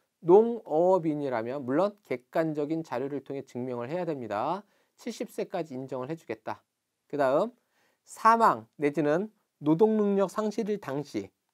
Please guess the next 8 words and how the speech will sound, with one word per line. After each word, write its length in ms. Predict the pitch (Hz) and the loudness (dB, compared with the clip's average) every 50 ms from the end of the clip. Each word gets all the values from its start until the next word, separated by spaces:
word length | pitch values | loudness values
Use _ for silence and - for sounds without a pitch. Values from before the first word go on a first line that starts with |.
| _ _ _ _ _ _ _ | _ _ _ _ _ _ _
즉 200 | - 156 - - | -14 -14 -12 -12
장애, 500 | - 131 120 135 135 120 117 123 165 196 | -8 -6 -4 -2 -2 0 0 -2 -2 -4
노동력 480 | 160 127 127 131 170 165 165 160 147 | -2 -4 -2 -2 -2 -2 -2 -2 -4
상실일 460 | - - 175 165 160 185 170 170 160 | -4 -6 -8 -6 -6 -6 -6 -6 -8
당시에 520 | - 120 107 110 - - 175 185 139 - _ _ _ _ _ _ - | -8 -10 -12 -10 -6 -4 -2 -2 -2 -4 _ _ _ _ _ _ -8
육십이 760 | 160 175 180 - - - - 233 226 - - - 160 170 175 | -6 -6 -6 -8 -12 -14 -10 -10 -10 -10 -10 -12 -10 -8 -6
세 160 | 165 196 196 185 170 - _ - | -4 -4 -4 -4 -4 -8 _ -8
이상이라면 720 | 160 160 180 151 131 113 117 143 127 123 135 185 233 | -6 -4 -4 -4 -4 -8 -10 -10 -8 -6 -6 -6 -6